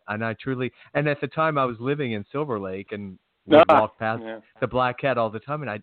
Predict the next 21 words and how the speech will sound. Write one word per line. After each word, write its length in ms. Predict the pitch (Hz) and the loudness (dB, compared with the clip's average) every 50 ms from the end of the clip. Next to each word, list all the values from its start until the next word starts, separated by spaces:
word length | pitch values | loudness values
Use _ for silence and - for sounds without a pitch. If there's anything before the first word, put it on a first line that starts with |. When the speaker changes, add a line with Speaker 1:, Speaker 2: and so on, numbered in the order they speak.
| - _ | -10 _
Speaker 1:
and 160 | 110 120 120 | -6 -6 -4
then 200 | 120 123 127 123 | -4 -4 -4 -6
when, 120 | 120 113 110 | -8 -8 -6
when 120 | 117 113 | -6 -4
I 120 | 110 107 101 - | -4 -6 -6 -4
saw 140 | - 117 113 | -2 -2 0
your 440 | 113 110 110 107 107 104 101 95 - _ _ _ - _ _ _ _ _ _ | 0 -2 -2 -2 -2 -2 -2 -4 -6 _ _ _ -20 _ _ _ _ _ _
documentary, 600 | 123 117 110 - 120 110 117 131 156 147 120 104 | -2 -2 -2 -2 -6 -6 -6 -6 -4 -4 -4 -4
I 40 | 98 | -4
was 120 | 95 92 | -4 -6
blown 280 | 87 85 104 107 107 107 | -8 -4 -4 -4 -2 -2
away 280 | 104 95 101 107 127 | -4 -4 -4 -4 -4
by 260 | 131 113 92 90 87 87 | -4 -6 -6 -6 -6 -10
it. 140 | 85 - _ _ | -12 -14 _ _
So 420 | - 104 98 95 95 92 92 87 - - 90 | -2 -2 0 0 0 -2 -4 -6 -10 -8 -4
there's 220 | 107 107 107 - | -2 -2 -2 -2
a 80 | 107 95 | -6 -10
great 240 | - - 101 101 98 | -4 -4 -4 -4 -4
example 480 | 87 - 101 98 101 107 - 104 95 | -4 -6 -4 -4 -4 -4 -4 -6 -6
of 60 | 87 | -4
how, 340 | 87 95 87 87 90 87 82 | -4 -4 -4 -2 -2 -4 -6